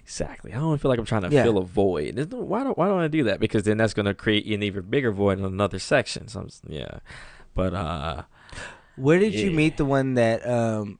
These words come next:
Speaker 2: seems like got her shit together, so to say? Yeah.
Speaker 1: <laughs> This is gonna give away everything.
Speaker 2: Or
Speaker 1: Um,
Speaker 2: was it a, was it a social situation? Was it a party? Was it a school kind of situation?
Speaker 1: Is this the one I met or I didn't meet?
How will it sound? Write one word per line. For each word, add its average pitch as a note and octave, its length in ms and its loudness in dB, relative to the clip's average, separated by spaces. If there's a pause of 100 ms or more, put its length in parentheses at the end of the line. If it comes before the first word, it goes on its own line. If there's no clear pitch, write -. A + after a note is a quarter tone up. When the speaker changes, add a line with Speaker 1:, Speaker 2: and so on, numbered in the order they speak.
(220)
Speaker 2:
seems C3+ 480 -2
like A#2 240 4
got A2+ 220 2
her A2 100 2
shit G#2+ 320 -4
together, G2+ 580 -6 (760)
so A#2 180 4
to G2+ 80 -2
say? G#2 280 -4
Yeah. G#2 260 0 (800)
Speaker 1:
<laughs> F#3+ 320 0 (300)
This G#2 120 -8
is G2+ 60 -8
gonna - 80 -14
give G2 240 -6
away G#2 240 -6
everything. G#2 480 -6 (440)
Speaker 2:
Or G3+ 300 8
Speaker 1:
Um, G#2 400 -2 (160)
Speaker 2:
was E3+ 220 6
it F#3+ 100 8
a, F3+ 100 4
was D#3+ 240 4
it D3+ 80 4
a C3+ 40 4
social C#3+ 400 4
situation? C3 680 2
Was B2 200 6
it A#2+ 100 4
a A2 400 6
party? A#2+ 340 6
Was A#2+ 200 4
it A2 60 0
a G#2+ 140 2
school B2 520 2
kind A2+ 260 -6
of A2+ 80 -2
situation? A2 580 -4
Speaker 1:
Is A#2+ 120 -2
this B2+ 140 -2
the D3+ 60 -2
one B2 120 0
I G2 80 -2
met A2+ 260 0
or G#2+ 60 2
I G#2 60 -6
didn't F#2 260 -6
meet? C#2+ 240 -12